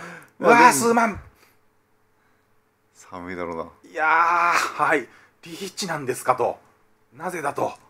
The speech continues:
Speaker 1: まあ、トップ面のね、リーチってことは、
Speaker 2: はい。
Speaker 1: まあ、ドラが見えてるとか。
Speaker 2: いや、そうですね。何かしら理由が。さあ、秋天杯。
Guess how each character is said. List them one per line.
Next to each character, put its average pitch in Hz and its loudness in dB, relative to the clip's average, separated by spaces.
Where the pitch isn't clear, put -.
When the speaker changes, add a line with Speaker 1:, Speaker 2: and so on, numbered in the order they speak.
Speaker 1:
ま 117 -4
あ、 98 -8
ト - -14
ッ 110 -14
プ - -20
面 151 -4
の 85 -8
ね、 92 -6
リ 90 -10
ー - -12
チ - -20
っ - -20
て - -18
こ 78 -14
と 80 -8
は、 69 -4
Speaker 2:
は 123 -10
い。 101 -12
Speaker 1:
ま 104 -4
あ、 87 0
ド 92 -4
ラ 104 2
が 104 0
見 101 -6
え 98 -4
て - -14
る 73 -18
と - -20
か。 76 -6
Speaker 2:
い 147 -14
や、 - -10
そ - -6
う 127 0
で 110 -6
す - -16
ね。 143 2
何 135 -2
か 156 2
し - -8
ら 147 0
理 123 -10
由 170 -4
が。 143 2
さ - -6
あ、 - 2
秋 - -6
天 165 -8
杯。 143 0